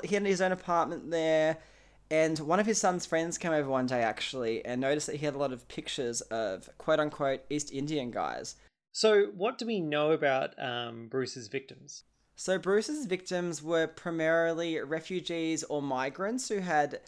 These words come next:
Speaker 1: you know, little to no, um, connections to the local gay scene, and often their families didn't even know that they were gay. So this kind of put a bit of a hold on the police, you know, piecing together the vital pi-,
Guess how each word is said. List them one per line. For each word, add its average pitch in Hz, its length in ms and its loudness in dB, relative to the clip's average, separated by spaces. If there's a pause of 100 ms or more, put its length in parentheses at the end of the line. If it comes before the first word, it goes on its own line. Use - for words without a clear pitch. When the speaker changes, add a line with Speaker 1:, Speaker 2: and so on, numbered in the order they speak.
(160)
Speaker 1:
you 170 140 -2
know, 156 160 2
little 170 280 2
to 170 160 -4
no, 147 560 4
um, 127 200 -2
connections 131 680 -4
to 143 100 -10
the 147 60 -2
local 135 300 -2
gay 127 240 -2
scene, 113 540 -4
and 123 260 -6
often 165 300 0
their 160 140 2
families 143 560 2
didn't 135 220 0
even 127 200 0
know 120 220 2
that 120 180 -12
they 123 120 4
were 117 240 2
gay. 85 360 -2 (400)
So 170 160 2
this 196 220 4
kind 226 240 2
of - 200 -6
put - 320 -2
a 165 40 0
bit 156 140 0
of 156 60 -2
a 160 80 6
hold 151 560 4
on 135 260 2
the 131 60 -2
police, 139 600 -2
you 151 100 -2
know, 127 160 -2 (280)
piecing 156 360 -2
together 143 320 0
the 135 140 0
vital 127 280 2
pi-, 113 180 -10